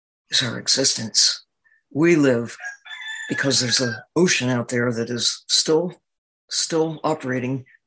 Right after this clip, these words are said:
<laughs> not nearly as effectively as it was when I was a child or or a hundred years ago or five hundred years ago, but we still have the best chance we will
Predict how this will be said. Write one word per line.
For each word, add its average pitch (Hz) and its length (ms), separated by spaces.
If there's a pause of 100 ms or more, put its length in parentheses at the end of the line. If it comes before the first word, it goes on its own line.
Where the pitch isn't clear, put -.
<laughs> - 500
not 160 220
nearly 165 320
as 139 280
effectively 143 640
as 127 140
it 135 100
was 135 360
when 131 240 (520)
I 143 100
was 131 200
a 135 60
child 139 400
or 113 220 (760)
or 123 80
a 113 120
hundred 143 300
years 131 220
ago 127 120
or 120 120
five 147 320
hundred 123 300
years 120 240
ago, 117 360 (720)
but 151 100
we 165 100
still 196 340
have 156 140
the 135 160 (100)
best 202 160 (120)
chance 180 300
we 170 180
will 170 220